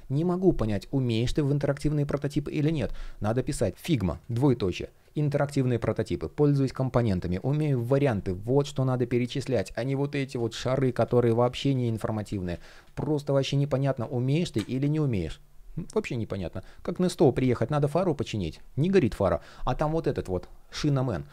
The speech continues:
который кроме как поднять, поставить, ничего не умеет. Но говорит, электрик сегодня в отпуске, а я вот тоже работаю на сто. И вот у него С Т О. Вот настолько я работаю на С Т О, а электрика вот здесь. Вот тут вот шины, а электрика вот здесь. Но он тоже работает на этом С Т О.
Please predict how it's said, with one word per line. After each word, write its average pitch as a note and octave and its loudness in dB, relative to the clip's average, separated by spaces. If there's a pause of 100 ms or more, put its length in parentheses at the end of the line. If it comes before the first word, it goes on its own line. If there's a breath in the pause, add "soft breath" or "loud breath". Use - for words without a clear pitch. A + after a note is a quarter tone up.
(140)
который B2 0
кроме B2 2
как A2+ 0
поднять, B2 0
поставить, D3+ -2
ничего C3 -4
не C#3 2
умеет. G#2+ 0
Но A2 -4
говорит, A#2+ 2
электрик B2 0
сегодня D#3 0
в E3+ 0
отпуске, F#3 0
а C#3 2
я C#3+ 2
вот D#3 -4
тоже D3 0
работаю D3 2
на C#3+ 4
сто. B2 2 (280 loud breath)
И A#2+ 0
вот C3+ 2
у A#2 0
него F#2 2
С D3 2
Т - 0
О. A#2+ 6 (160)
Вот C#3 2
настолько C#3+ 2
я C3+ 6
работаю C3 4
на C3 2
С C3+ -4
Т - 2
О, D#3+ 4
а B2+ 0
электрика C3 -4
вот C3+ 0
здесь. G#2+ -2 (100)
Вот C#3+ 0
тут C3+ 0
вот A2+ 0
шины, F#3+ -2 (220 loud breath)
а C3 -2
электрика D3 -4
вот D3+ -2
здесь. B2+ 0
Но A2 0
он A2 -2
тоже D3+ 2
работает C#3+ 2
на C#3+ -2
этом D3 0
С C#3+ -8
Т D#3 -4
О. G#2 2